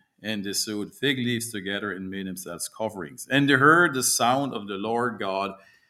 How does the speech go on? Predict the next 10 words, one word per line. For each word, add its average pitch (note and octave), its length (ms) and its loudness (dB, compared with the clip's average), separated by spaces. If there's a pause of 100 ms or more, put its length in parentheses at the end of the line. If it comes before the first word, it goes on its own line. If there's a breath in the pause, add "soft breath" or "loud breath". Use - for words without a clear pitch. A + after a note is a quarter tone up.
(640 soft breath)
walking E3 540 6
in E3 140 6
the D#3 100 4
garden C3+ 460 4
in B2+ 80 -2
the A#2+ 80 -2
cool B2 340 0
of C3 120 -2
the C3 100 -6
day. F#2+ 340 -6